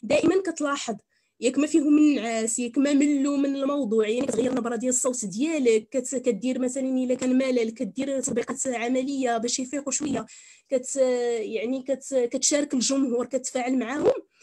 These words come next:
آه، تيكون هناك تفاعل م-، ماشي غير ب-، كما قلنا بال-، بال-، بالسمع، ولكن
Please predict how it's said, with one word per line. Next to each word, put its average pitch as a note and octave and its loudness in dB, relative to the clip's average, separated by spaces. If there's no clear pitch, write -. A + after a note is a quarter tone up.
آه، A#4+ 2
تيكون C#4+ 0
هناك D4 2
تفاعل C#4+ 0
م-، A3 -6
ماشي A#3 0
غير D#4+ 0
ب-، G3 0
كما B3+ 2
قلنا A#3+ -2
بال-، G3+ -4
بال-، G3 -6
بالسمع، A3 0
ولكن C4+ 0